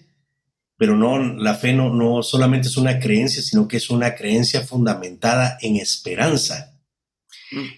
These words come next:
Speaker 1: Entonces, todo ser humano tiene, tiene fe, todo ser humano tiene una esperanza, una creencia, ¿verdad? Entonces,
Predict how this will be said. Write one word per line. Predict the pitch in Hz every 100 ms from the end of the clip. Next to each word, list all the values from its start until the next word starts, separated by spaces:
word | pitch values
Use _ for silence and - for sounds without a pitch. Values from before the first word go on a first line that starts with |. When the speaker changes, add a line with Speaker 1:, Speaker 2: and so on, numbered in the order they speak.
| -
Speaker 1:
Entonces, | 139 127 160 -
todo | 170 233
ser | - 170
humano | 135 143 269 -
tiene, | 127 117 104 - - -
tiene | 117 107
fe, | 196 214 -
todo | 151 160
ser | 139
humano | 120 110 107 -
tiene | 131
una | 127
esperanza, | 117 - - 107 170 -
una | 135 113
creencia, | - 98 151 190 - 208 120
¿verdad? | 90 139 165
Entonces, | - 135 156 - - -